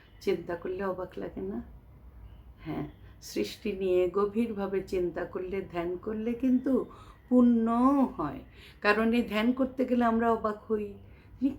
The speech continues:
কত বড় মহৎ সৃষ্টিকর্তা, কত কিছু গড়েছেন।"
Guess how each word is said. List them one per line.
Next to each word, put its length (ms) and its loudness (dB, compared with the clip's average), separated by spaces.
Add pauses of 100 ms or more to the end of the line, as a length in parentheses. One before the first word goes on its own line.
কত 280 -2
বড় 460 2 (500)
মহৎ 480 0
সৃষ্টিকর্তা, 920 -10 (400)
কত 220 4
কিছু 360 0
গড়েছেন।" 680 2